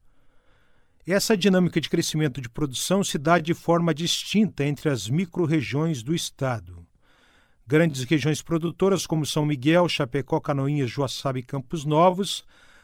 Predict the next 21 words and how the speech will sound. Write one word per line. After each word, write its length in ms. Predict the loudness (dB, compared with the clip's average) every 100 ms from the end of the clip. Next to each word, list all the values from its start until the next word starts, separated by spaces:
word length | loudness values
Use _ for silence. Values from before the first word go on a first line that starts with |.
| _ -10
apresentaram 680 | -4 -2 0 2 2 2
tendência 640 | 0 0 2 2 0 -2 -6
de 80 | -4
crescimento 680 | -4 -4 -4 -2 -2 -2 -2
da 140 | 0
área 160 | 0 -2
plantada 580 | -4 -4 -2 -2 -2
de 140 | -4 -2
milho, 500 | -2 -2 -4 -8 -16 _ _ _ _ _ -10
enquanto 380 | -2 -2 0
Xanxerê, 480 | -2 0 0 2 2
Concórdia 520 | 0 -2 0 -2 -2
e 20 | -4
Curitibanos 1120 | -2 -2 -2 0 4 4 4 0 -6 -8 -12 _ _ -20 _
tendem 420 | -2 0 0 0 0
a 100 | 0
reduzir 640 | 0 0 2 -2 2 2
o 40 | 2
plantio 460 | 0 -2 -2 -4
de 140 | -2 -4
milho. 460 | -2 -4 -8 -14